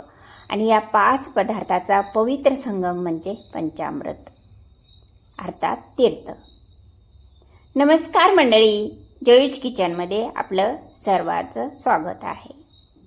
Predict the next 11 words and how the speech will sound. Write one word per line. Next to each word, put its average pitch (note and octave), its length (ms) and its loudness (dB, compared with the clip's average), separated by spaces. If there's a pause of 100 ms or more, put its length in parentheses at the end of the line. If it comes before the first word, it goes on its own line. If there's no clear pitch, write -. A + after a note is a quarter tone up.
चला D4+ 180 2
आपण A3 280 0
आपल्या G#3 320 0
रेसिपीला G#3+ 580 -2
सुरुवात F#3+ 400 0 (160)
करूया. G#3 400 -4 (1000)
अर्धी A#3+ 360 0
वाटी A3 720 0
दही A3+ 340 0
घेतलेलं G3+ 480 0
आहे F#3 320 -4